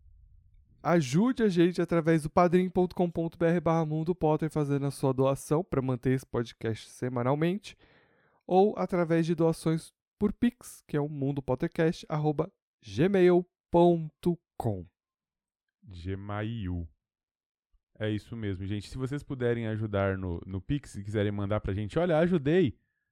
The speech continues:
Speaker 2: dá um toque, que a gente sempre vai enviar pra vocês.
Speaker 1: Exatamente. Tem alguma coisa acontecendo no mundinho que você queira comentar com as pessoas? Ou a gente pode passar pro trabalho de fato, Paulo
Speaker 2: Não,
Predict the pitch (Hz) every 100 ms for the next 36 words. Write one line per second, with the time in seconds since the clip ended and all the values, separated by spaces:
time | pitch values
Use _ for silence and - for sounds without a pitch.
0 | _ - - 98 110 113 104 - - _
1 | _ _ 98 98 95 107 104 110 107 110
2 | 104 98 104 101 104 80 76 - _ _
3 | _ _ _ _ _ _ _ _ _ _
4 | _ _ _ _ 110 107 104 - 117 110
5 | 85 85 90 - - _ 143 143 175 170
6 | 190 170 175 160 143 151 147 147 139 127
7 | 107 139 175 - 139 131 127 - 120 117
8 | 117 110 107 - 101 - 131 220 - 311
9 | 302 - 202 190 - 185 - 165 - 165
10 | - 143 127 120 127 123 120 123 - 117
11 | 107 - 110 113 113